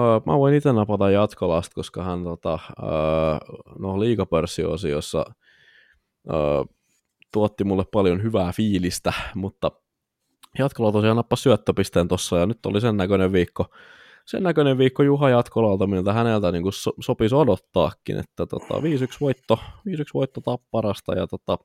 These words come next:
siihen tosiaan se syöttöpiste, ja, öö, yhdeksänkymmentäviisi torjuntaprosentti on kuitenkin sarjan kärkijengi ja sarjan, sarjan tehokkain joukkue maalinteollisesti, niin erittäin hyvä suoritus koko Kalpalta joukkueena, mutta,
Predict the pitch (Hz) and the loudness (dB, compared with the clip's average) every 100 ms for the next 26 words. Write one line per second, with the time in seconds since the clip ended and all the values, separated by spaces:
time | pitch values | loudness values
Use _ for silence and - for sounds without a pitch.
0 | - - 113 95 92 90 90 104 107 95 | -10 -6 -4 -2 -2 -2 -2 -2 0 0
1 | - 87 82 82 - 78 71 - _ _ | 0 -4 -4 -6 -4 -4 -4 -8 _ _
2 | _ _ _ _ _ _ _ _ - - | _ _ _ _ _ _ _ _ -20 -20
3 | - - - - - _ _ 98 95 92 | -20 -20 -20 -20 -20 _ _ -2 2 4
4 | 90 90 - _ - 156 131 131 113 123 | 4 2 -2 _ 0 2 2 0 2 2
5 | 123 123 113 - _ - 123 107 98 98 | 4 2 0 -6 _ -2 2 4 4 2
6 | 92 98 92 - 95 87 - - 127 98 | 0 0 0 -2 -4 -4 -8 -8 -6 -2
7 | 101 98 95 - 110 104 92 104 104 95 | -2 -2 -4 -2 -2 0 0 0 0 0
8 | 90 87 92 87 85 98 90 92 87 - | 0 0 0 -2 -2 0 0 0 -2 -6
9 | - 110 104 92 - 113 101 - 85 80 | -4 -2 0 -2 0 0 0 -2 0 2
10 | 82 85 - 82 87 87 78 80 - 69 | 2 0 -2 -2 -2 -4 -6 -6 -6 -6
11 | 62 90 - - 82 87 85 - 90 71 | -8 -10 -10 -8 -6 -6 -8 -8 -6 -4
12 | 87 78 78 - - 113 135 135 117 82 | -6 -6 -6 -8 -8 -4 -2 -2 -4 -6
13 | 135 180 170 127 - 123 113 110 110 - | -4 -2 0 0 0 0 0 0 -2 0